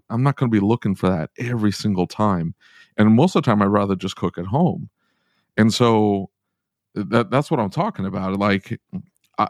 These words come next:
I'll, I'll give you the, the, the home cooking at my shop. And yeah, if you want the Michelin-rated restaurant that's got the microgreens and foam, and it's two hundred and fifty bucks for that plate,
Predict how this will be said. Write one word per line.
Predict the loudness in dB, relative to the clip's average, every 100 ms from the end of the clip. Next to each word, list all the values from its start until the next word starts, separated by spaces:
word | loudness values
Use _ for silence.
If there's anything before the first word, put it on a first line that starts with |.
| 0
I'll, | 2 2 -2 -6 -4
I'll | -2 -2
give | -4 -6
you | 0 2 4 2
the, | 4 4 4 2 0
the, | -4 -2 0 0 -2 -4 _
the | -4 -2
home | 2 0 0
cooking | 0 -2 -2 -4 -4 -6 -12 _ -6
at | -2
my | 2 2
shop. | 0 -2 -4 -8 _ _ _ _ _ _
And | 2 4
yeah, | 4 0
if | -4 -2
you | 0
want | 2 2 2 0 0
the | 2
Michelin-rated | 2 0 0 0 2 2 2 2 -2 -4
restaurant | 0 2 2 0 2 2 0
that's | 0 -2 -4
got | -2 -2
the | -2
microgreens | 0 0 -2 -6 -4 0 4 4 2
and | 0
foam, | 0 0 0 0 0 -2 -6 _ _ -4
and | 0 0
it's | -2 -4 -6
two | 0 4
hundred | 4 2
and | 2
fifty | -2 -2
bucks | -2 -2 -2
for | -2
that | -2 -4
plate, | 0 2 2